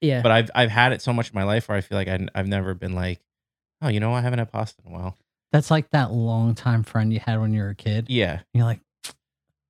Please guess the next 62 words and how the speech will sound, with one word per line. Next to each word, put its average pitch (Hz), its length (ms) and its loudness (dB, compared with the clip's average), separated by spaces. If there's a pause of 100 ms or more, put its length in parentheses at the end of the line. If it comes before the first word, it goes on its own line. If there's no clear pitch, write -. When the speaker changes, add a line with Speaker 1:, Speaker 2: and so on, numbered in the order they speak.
Speaker 3:
"You're 160 100 0
a 156 40 -2
good 135 200 0
dude." 117 340 0
Speaker 2:
Yeah. 117 160 4
Speaker 3:
And 143 60 8
then 147 80 8
when 147 80 6
you 135 80 4
see 143 200 2
them 156 180 4
again, 156 200 4
you're 143 100 4
like, 135 140 0 (280)
"Oh, 269 520 4
Speaker 2:
Why, 226 300 4
Speaker 3:
nice 349 60 2
to 247 80 0
Speaker 2:
why - 140 4
don't 233 120 4
Speaker 3:
see 359 60 4
Speaker 2:
I 370 40 8
Speaker 3:
you 320 160 6
Speaker 2:
see 175 100 6
you 120 100 4
Speaker 3:
again." 120 100 2
Speaker 2:
more? 92 320 -2
Speaker 3:
Yeah. 214 280 0 (320)
Speaker 2:
Why 143 100 0
don't 156 100 2
I 139 80 2
see 107 160 -4
you 90 100 -4
more? 90 280 -6
Speaker 3:
And 139 120 6
then 139 80 4
you 135 120 6
look 135 180 -2
at 131 60 -2
your 117 220 -4 (200)
belt 117 300 0
and 113 100 2
you're 110 80 0
like, 110 160 -4 (680)
Speaker 2:
<laughs> - 1300 0
Speaker 3:
"You're 117 120 4
a - 20 0
bad 110 240 2
influence, 107 520 -6
dude." 104 240 -6
Speaker 1:
<laughs> - 1400 -6
I 175 40 2
mean, 175 200 4
yeah, 202 160 2
I - 20 2
lo-, 202 180 -2
you 208 140 -2
know, 185 100 2
I 175 180 0
love 202 160 4
Italian 170 360 0
food. 131 340 -2